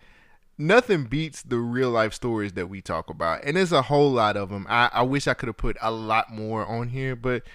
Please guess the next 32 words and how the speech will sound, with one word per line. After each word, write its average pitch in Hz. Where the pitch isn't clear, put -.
I'm 180
pressed 240
for 196
time 208
now, 98
and 98
I 110
do 127
wanna 170
put -
some 135
of 123
these 113
stories 110
out 90
here 87
'cause 95
I, 107
I 107
think 117
you 113
guys 107
wanna 107
hear 110
some 113
of 101
the 104
stories 104
that 95
we 98
had 98
throughout 98